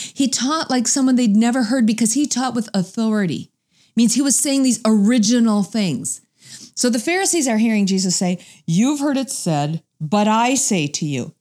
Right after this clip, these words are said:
"You've heard it said, 'Don't murder.' But I say to you, anyone who's angry with their brother will be subject to judgment. Anyone who calls their brother an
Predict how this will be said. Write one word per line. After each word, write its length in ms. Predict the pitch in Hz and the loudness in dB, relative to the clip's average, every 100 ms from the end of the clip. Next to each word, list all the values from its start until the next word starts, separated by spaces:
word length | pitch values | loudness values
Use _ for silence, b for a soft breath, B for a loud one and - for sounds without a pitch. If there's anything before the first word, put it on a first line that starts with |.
| _ _ _ | _ _ _
"You've 260 | 175 277 311 | 0 2 2
heard 180 | 262 214 | 0 0
it 120 | 208 | 0
said, 220 | 208 190 | 0 2
'Don't 300 | 180 226 214 | 2 2 2
murder.' 340 | 233 240 143 139 | 2 2 0 -2
But 300 | 156 214 - | 0 0 0
I 300 | 233 262 330 | -2 0 0
say 340 | 302 247 180 | 0 0 0
to 200 | 156 - | -2 -2
you, 480 | 165 147 135 190 - _ _ _ b b b - | 0 0 0 -2 -6 _ _ _ b b b -4
anyone 560 | 262 320 381 247 160 175 | 0 0 0 0 2 0
who's 260 | 240 202 - | 0 0 2
angry 440 | 233 247 247 247 | 4 4 2 2
with 240 | 220 214 226 | 2 0 0
their 120 | 180 | 0
brother 560 | 175 240 220 147 170 _ _ _ | 0 -2 -2 -4 -6 _ _ _
will 100 | 233 | 0
be 140 | 220 240 | 2 2
subject 480 | - 226 180 190 - | 2 0 0 -2 -2
to 80 | |
judgment. 520 | 160 185 226 196 151 - _ _ _ B B - | -2 0 -2 -2 -4 -6 _ _ _ B B -2
Anyone 600 | 277 370 381 262 208 208 | 0 0 0 2 4 4
who 100 | 214 | 2
calls 300 | 220 233 208 | 2 0 2
their 100 | 202 | 2
brother 300 | 196 226 | 2 2
an 100 | 196 | 2